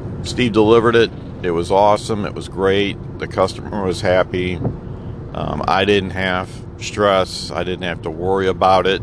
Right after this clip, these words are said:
at all. I knew that as soon as that label went on the, on the package and it went out the door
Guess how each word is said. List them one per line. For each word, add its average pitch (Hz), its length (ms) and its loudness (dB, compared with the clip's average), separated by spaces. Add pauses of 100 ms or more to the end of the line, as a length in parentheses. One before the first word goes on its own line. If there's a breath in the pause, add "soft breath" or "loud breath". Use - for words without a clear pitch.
(140)
at 80 100 -4
all. 82 380 2 (960 loud breath)
I 82 160 0
knew 85 520 2
that 80 340 2 (120)
as 85 160 -2
soon 110 240 0
as 95 140 0
that 95 200 4
label 98 380 0
went 92 220 -4
on 92 220 -2
the, 82 120 -4 (280)
on 90 160 -2
the 87 80 -6
package 110 760 2 (120)
and 82 120 -6
it 78 100 -6
went 95 220 -2
out 92 220 0
the - 80 -6
door 113 480 6